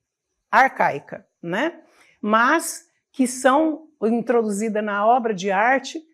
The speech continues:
do Árcade, né? Então, inutilia truncati é outra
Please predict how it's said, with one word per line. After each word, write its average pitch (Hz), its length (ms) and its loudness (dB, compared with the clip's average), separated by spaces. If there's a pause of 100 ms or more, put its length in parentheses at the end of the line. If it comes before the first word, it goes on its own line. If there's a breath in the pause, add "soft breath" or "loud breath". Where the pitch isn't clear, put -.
(140)
do 240 240 2
Árcade, 165 640 2
né? 220 280 -6 (540)
Então, 262 640 0 (240)
inutilia 302 920 2
truncati 262 1120 -2 (340)
é 190 160 0
outra 240 640 2